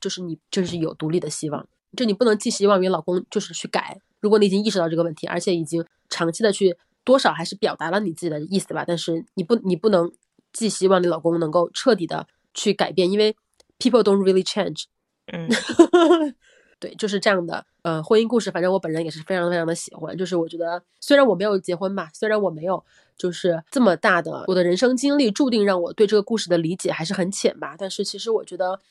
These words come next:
Speaker 1: 这个故事是能够让我有一些共鸣的，因为我觉得她本质上也还是一个女性，然后她的事业，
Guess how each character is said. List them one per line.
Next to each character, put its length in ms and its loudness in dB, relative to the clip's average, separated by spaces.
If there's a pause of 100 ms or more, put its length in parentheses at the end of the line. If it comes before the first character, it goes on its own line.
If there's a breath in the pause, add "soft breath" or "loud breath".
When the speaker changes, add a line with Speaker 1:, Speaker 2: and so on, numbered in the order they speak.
(120)
Speaker 1:
这 100 2
个 80 6
故 120 -2
事 120 -4
是 140 0
能 180 0
够 200 4
让 120 4
我 100 4
有 100 -2
一 20 -4
些 140 -4
共 200 0
鸣 240 -6
的， 140 -4
因 140 2
为 180 4 (200)
我 100 0
觉 80 4
得 20 4
她 100 2
本 200 2
质 80 -8
上 180 2
也 100 0
还 140 -4
是 160 -4
一 80 0
个 80 6
女 220 0
性， 200 0
然 120 2
后 80 -4
她 80 -2
的 80 4
事 400 0
业， 200 -8